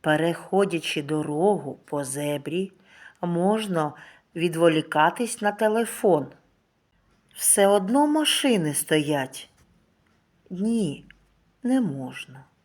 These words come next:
На дорозі треба бути уважним. Якщо машин немає, можна погратися біля дороги? Ні, біля дороги не можна гратися.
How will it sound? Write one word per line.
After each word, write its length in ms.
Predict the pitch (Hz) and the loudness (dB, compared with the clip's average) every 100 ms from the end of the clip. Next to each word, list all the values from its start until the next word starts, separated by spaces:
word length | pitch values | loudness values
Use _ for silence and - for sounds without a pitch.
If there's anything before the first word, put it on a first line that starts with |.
| _ _ _ _ _ _ _ _ _ _ 165 | _ _ _ _ _ _ _ _ _ _ -4
На 240 | 165 156 | 2 2
дорозі 800 | 147 147 143 170 262 196 139 - _ _ _ _ - | 2 -2 -2 0 0 -2 -10 -16 _ _ _ _ -12
треба 560 | 160 151 214 202 151 139 | -4 0 2 2 -2 -2
бути 480 | 139 151 190 190 | -6 -6 -6 -6
уважним. 760 | 170 160 147 147 131 - 120 135 _ _ _ _ _ _ - _ | -8 -8 -8 -10 -10 -14 -18 -20 _ _ _ _ _ _ -20 _
Якщо 480 | 175 180 - - 285 | 2 2 2 0 0
машин 640 | 277 277 247 - 220 208 220 | 2 0 0 0 0 0 0
немає, 680 | 240 214 165 131 120 117 - _ _ - - - | 0 0 -2 -2 -8 -18 -20 _ _ -20 -20 -10
можна 580 | 165 143 156 196 277 320 | -6 -2 -2 -2 -4 -4
погратися 1000 | 320 339 285 240 175 147 151 147 175 170 | 2 2 4 4 4 4 -2 -4 -2 -2
біля 420 | 160 180 151 147 | 0 0 0 0
дороги? 720 | 170 202 240 214 151 139 131 _ _ _ _ _ _ _ _ _ _ _ - | 0 2 4 4 4 -2 -14 _ _ _ _ _ _ _ _ _ _ _ -14
Ні, 500 | 175 147 160 170 139 _ _ - _ | -10 -6 -4 -6 -8 _ _ -20 _
біля 400 | 185 170 170 151 | -4 -2 0 0
дороги 760 | 147 147 139 143 202 240 - - - - _ 277 | -2 -8 -8 0 2 0 -4 -14 -16 -20 _ -4
не 180 | 294 | -2
можна 440 | 202 143 139 147 139 | -2 -4 -10 -10 -10
гратися. 800 | 135 135 127 - 127 - - | -8 -6 -8 -8 -14 -14 -14